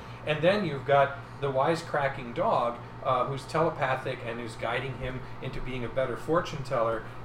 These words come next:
And there, I, I can see we could actually get kind of a buddy cop kind of thing going,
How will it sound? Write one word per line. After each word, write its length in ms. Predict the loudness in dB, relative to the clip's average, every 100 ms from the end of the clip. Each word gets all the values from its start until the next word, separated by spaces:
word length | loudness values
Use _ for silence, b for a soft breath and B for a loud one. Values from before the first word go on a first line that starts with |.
| B
And 420 | 2 4 4 0 -4 -8 0
there, 320 | 6 8 6
I, 100 | 4 2
I 140 | 0
can 160 | 2 -2
see 180 | -2 -4
we 60 |
could 160 | -4 0
actually 320 | 0 -2 -2
get 200 | -2 -2
kind 180 | -4 -2
of 80 | -2
a 40 |
buddy 220 | -2 -2 -2 -2
cop 280 | -2 -2
kind 140 | -6 -6
of 60 | -8
thing 160 | -10 -8
going, 260 | -10 -8